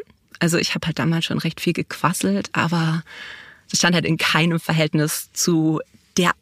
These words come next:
Arbeit, die sich meine Klassenkameraden gemacht haben, mir das Leben schwer zu machen. Also sie haben sogar einen Anti-Club gegen mich gegründet, haben Clubausweise ausgedruckt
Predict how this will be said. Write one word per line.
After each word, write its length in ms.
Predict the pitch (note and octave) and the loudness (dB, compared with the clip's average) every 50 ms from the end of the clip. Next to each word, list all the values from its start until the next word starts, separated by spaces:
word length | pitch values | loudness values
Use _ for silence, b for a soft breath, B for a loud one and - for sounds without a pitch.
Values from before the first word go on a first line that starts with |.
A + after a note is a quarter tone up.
| _ | _
Arbeit, 800 | - F#3 G3+ A3+ A#3 A3+ F3+ D#3 C#3 D3 C#3+ - - - - - | 4 6 6 6 4 4 2 0 0 -2 -2 -4 -6 -8 -4 0
die 140 | G3 F#3+ F#3 | 0 2 2
sich 320 | E3+ F3 F3 F3+ - - | 2 2 0 0 -2 -2
meine 240 | - D#3+ D#3 E3 E3 | 0 2 2 2 0
Klassenkameraden 680 | - - E3 - - E3 D#3+ D#3 D3+ D3 - E3 - | 0 0 0 0 2 2 2 2 2 0 0 -2 -2
gemacht 400 | - - D#3 E3 E3 - - - | 0 0 0 -2 -2 -2 -4 -2
haben, 160 | - C#3+ D#3 D#3 | 0 2 2 2
mir 80 | D#3 | 2
das 140 | D#3 D#3 - | 0 -2 -2
Leben 180 | D3+ D3+ - - | -4 -2 -2 -4
schwer 220 | - - - - | -4 -4 -6 -6
zu 100 | - - | -4 -4
machen. 360 | - - - - - - F3 B B B B B B B B B B B | -4 -4 -4 -6 -6 -6 -6 B B B B B B B B B B B
Also 100 | - D#3 | 0 2
sie 40 | F3+ | 2
haben 80 | F#3 F3+ | 2 2
sogar 160 | D#3+ D3 D3 | 2 2 0
einen 100 | - A3+ - - | 0 0 2 2
Anti-Club 600 | F3 G3+ B3+ D#4+ - - F4+ - - F#4 - - | 4 4 4 4 2 -2 -2 -2 -4 -4 0 0
gegen 220 | D4 C#4+ - D4 | 2 2 4 2
mich 140 | D4+ - - | 2 2 0
gegründet, 600 | D4+ C4 - - C4+ C#4 C#4 D4+ D4+ D#4 - - B B B B B B B B B B B - | -2 0 2 2 2 4 4 4 2 0 -2 -8 B B B B B B B B B B B -2
haben 400 | - - G3 F3+ E3+ E3 D#3+ - - - | 0 2 4 4 4 2 2 0 -4 -6
Clubausweise 1000 | - - - B3 C#4+ F#4+ - - - E3+ D#3+ E3 - D#3+ D#3 E3 D3+ D3+ D#3 - | -4 0 2 2 2 2 0 -2 0 2 2 2 2 0 0 0 0 -2 -2 -2
ausgedruckt 720 | - - E3 D#3+ - - - D3+ - F3+ G3 A3 - - | 0 0 0 0 -2 -2 -4 -2 0 0 0 0 -2 -6